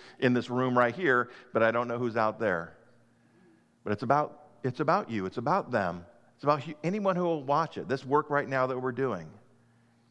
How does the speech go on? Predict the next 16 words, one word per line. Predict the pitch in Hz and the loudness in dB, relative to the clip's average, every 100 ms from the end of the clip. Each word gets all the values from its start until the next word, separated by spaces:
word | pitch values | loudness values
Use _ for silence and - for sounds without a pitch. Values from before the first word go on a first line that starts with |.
| _ _ _ _ _ _ _ _ _ _ _ _ _ _ _ _ _ _ _ _ _ _ _ _ _ _ _ _ _ _ _ _ _ - | _ _ _ _ _ _ _ _ _ _ _ _ _ _ _ _ _ _ _ _ _ _ _ _ _ _ _ _ _ _ _ _ _ -10
And | 90 | -6
if | 85 | -4
you | 98 | -6
don't | 87 147 240 - | -2 0 0 -4
know | 95 78 | -6 -6
what | 76 - | -6 -6
God's | 85 76 - | -4 -4 -6
calling | - 82 80 | -6 -6 -6
you | 80 | -12
to | - | -14
do, | - 87 - - _ _ _ _ _ _ _ _ _ _ _ _ _ _ _ | -16 -18 -20 -20 _ _ _ _ _ _ _ _ _ _ _ _ _ _ _
two | - - | -4 -2
things. | - 80 - - _ _ _ _ _ _ _ _ _ _ _ _ _ _ _ _ _ _ | -2 -4 -8 -20 _ _ _ _ _ _ _ _ _ _ _ _ _ _ _ _ _ _
First, | - 127 85 - - - _ _ _ _ _ _ _ _ _ _ - | -2 0 0 -6 -20 -20 _ _ _ _ _ _ _ _ _ _ -20
draw | 101 101 107 120 135 135 127 - 90 | -6 -2 0 0 -2 -6 -10 -14 -10
nearer | 92 98 113 107 110 | -4 -4 -2 -4 -6